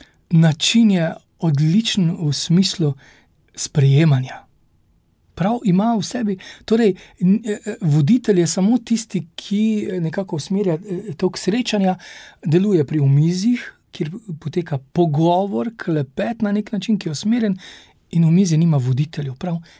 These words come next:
ne sme biti voditeljev. So samo gostitelji. Je to tako prijetno. Torej,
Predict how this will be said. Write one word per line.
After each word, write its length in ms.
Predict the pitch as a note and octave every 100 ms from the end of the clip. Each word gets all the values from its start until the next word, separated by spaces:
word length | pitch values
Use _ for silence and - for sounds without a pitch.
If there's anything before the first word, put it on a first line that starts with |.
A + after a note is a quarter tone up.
| _
ne 140 | C3+
sme 360 | - - F3+ G3+
biti 220 | D#3 -
voditeljev. 500 | D3 C#3+ - D3+ C3+ - _ _ _ _ _
So 140 | - D#3+
samo 280 | D#3 D#3 D3
gostitelji. 880 | C3+ - - C#3+ B2+ D#3+ C#3 - _ _ _
Je 100 | -
to 100 | -
tako 280 | D3+ C#3 -
prijetno. 500 | E3 C#3+ D3 D#3 E3
Torej, 240 | C#3 F#3+